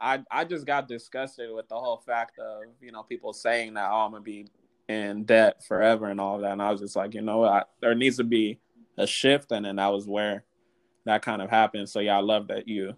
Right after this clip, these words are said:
brought that up. It definitely needs to be a norm in our community. And I hope that, you know, the podcast can translate that far. We're recording in twenty twenty. Hopefully twenty twenty-five, twenty thirty,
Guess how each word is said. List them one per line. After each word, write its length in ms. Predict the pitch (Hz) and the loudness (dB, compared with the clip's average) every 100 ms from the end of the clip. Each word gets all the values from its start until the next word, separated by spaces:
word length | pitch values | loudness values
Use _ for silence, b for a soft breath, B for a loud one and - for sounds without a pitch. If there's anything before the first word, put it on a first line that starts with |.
| - | -6
brought 300 | 117 98 101 | 2 2 4
that 160 | 101 | 2
up. 200 | 104 104 | 2 -2
It 220 | - 104 - | -6 -10 -6
definitely 420 | - 113 117 107 104 | 4 4 4 -6 -10
needs 120 | 107 | -10
to 60 | |
be 120 | 104 104 | -6 -6
a 80 | |
norm 360 | 98 101 104 95 _ _ _ _ - | -4 -4 -4 -6 _ _ _ _ -4
in 140 | 104 | 2
our 240 | 104 104 101 | 6 6 6
community. 380 | 117 110 107 | 2 0 0
And 100 | 104 | 2
I 80 | 101 | 4
hope 220 | 110 101 | 4 4
that, 280 | - 104 98 | 4 4 4
you 80 | 107 | 0
know, 100 | 98 | 0
the 80 | 98 | 0
podcast 560 | - 107 107 107 101 | 4 4 4 0 0
can 340 | - 101 - 143 _ | -2 -6 -6 -12 _
translate 560 | - 127 113 104 110 104 | -2 4 4 4 0 2
that 220 | 101 101 | 0 0
far. 260 | 107 104 98 | 0 0 4
We're 140 | 117 | 4
recording 480 | 120 110 127 117 113 | 4 4 6 6 4
in 300 | 110 104 104 | -2 -4 -6
twenty 340 | - 135 120 | -4 -2 0
twenty. 320 | 107 127 113 104 | 0 0 0 -2
Hopefully 460 | 110 107 - 110 | -6 -4 -2 -2
twenty 320 | 110 123 113 | -2 -2 -2
twenty-five, 560 | 110 113 104 - 110 107 | -4 -6 0 8 8 8
twenty 280 | - 107 101 | 4 -4 2
thirty, 360 | - 120 104 101 | 6 8 6 -2